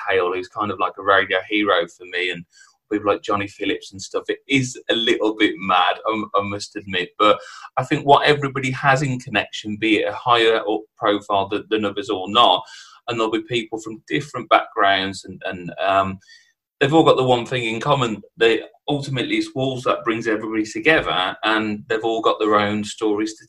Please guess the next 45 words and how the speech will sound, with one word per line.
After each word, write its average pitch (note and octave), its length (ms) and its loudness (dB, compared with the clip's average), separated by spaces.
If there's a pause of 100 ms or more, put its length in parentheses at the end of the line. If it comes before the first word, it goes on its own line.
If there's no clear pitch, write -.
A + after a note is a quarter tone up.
tell A2+ 140 -4
as A2 180 -6
well. A2 260 -2
So, A#2+ 280 -4 (340)
no, B2 120 2
you're B2+ 260 0
very B2+ 260 6
welcome, A2 480 2
and A2+ 80 -2
I A2+ 80 -2
know, A2 280 6 (600)
um, G2+ 520 6 (100)
I, A2+ 60 2
I A2 160 0
was A2 120 4
keen A2+ 240 -2
to - 140 -8
get G#2+ 160 4
you G2+ 100 4
on G2 100 -2
for A2 140 -2
a G#2+ 60 0
number A2+ 280 0
of G2+ 120 -2
reasons, F#2 460 2
which - 220 -4
will G#2 120 -2
become G#2+ 340 -4
apparent G2+ 480 2
when G2 140 0
we G2 100 -2
go G2+ 240 6
through G#2+ 160 -6
the G2 120 -2
record, F2+ 520 0
because G2 340 0
I - 520 -8
know - 20 4
you've F#2+ 160 0
got - 140 -2
some G#2+ 160 -12
fantastic G2+ 640 -6
stories G2 480 0
to - 100 -20 (140)
tell. G2+ 260 2